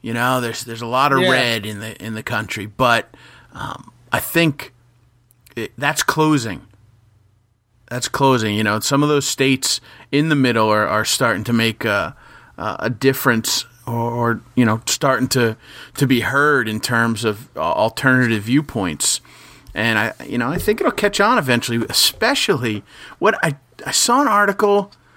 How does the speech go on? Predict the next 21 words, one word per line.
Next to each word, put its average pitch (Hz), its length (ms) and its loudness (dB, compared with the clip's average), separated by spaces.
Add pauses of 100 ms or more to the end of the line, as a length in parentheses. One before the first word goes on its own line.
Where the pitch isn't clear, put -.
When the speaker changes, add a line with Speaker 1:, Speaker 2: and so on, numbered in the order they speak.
(380)
Speaker 1:
um, 131 600 -2 (720)
about 135 920 0
the, 120 680 0 (140)
um, - 400 -10
the 127 80 -4
legalization 160 760 0
of 123 120 0
marijuana 123 720 2
in, 110 520 -2 (680)
uh, - 320 -10
Colorado, 120 960 4 (500)
and 113 680 0 (680)
the 123 200 -2
dispensaries 165 880 2 (1500)
have 151 240 4
no 151 200 6
place 156 480 2
to 139 120 0
put - 340 0
their 127 220 2
money. 135 500 2